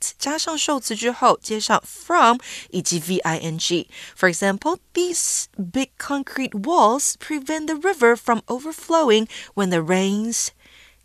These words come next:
get heavy. 这些巨大的混凝土墙防止下大雨的时候啊，河流泛滥。所以prevent后面的受词the river from接的是overflowing。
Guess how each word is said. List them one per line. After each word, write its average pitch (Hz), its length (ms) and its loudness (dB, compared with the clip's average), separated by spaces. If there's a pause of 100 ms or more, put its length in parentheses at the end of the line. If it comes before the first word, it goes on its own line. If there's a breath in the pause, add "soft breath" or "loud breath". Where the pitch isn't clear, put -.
get - 340 0
heavy. 180 540 -2 (360 loud breath)
这 277 120 -6
些 294 160 2
巨 330 180 0
大 320 200 2
的 240 120 -2
混 175 420 2
凝 214 200 -2
土 170 240 -4
墙 160 260 -4
防 180 240 0
止 180 160 -2
下 269 240 -2
大 233 220 -2
雨 170 100 -4
的 156 120 -6
时 - 180 -2
候 180 160 -4
啊， 156 100 2
河 - 260 -6
流 170 180 -2
泛 170 300 -2
滥。 175 220 6
所 - 160 -8
以 185 40 -4
prevent 185 960 2
后 269 140 -4
面 277 140 -4
的 277 80 -2
受 285 260 2
词 - 440 0
the 202 100 0
river 254 480 4 (360 loud breath)
from 359 540 2
接 254 360 -2
的 180 240 0
是 - 360 2
overflowing。 202 880 0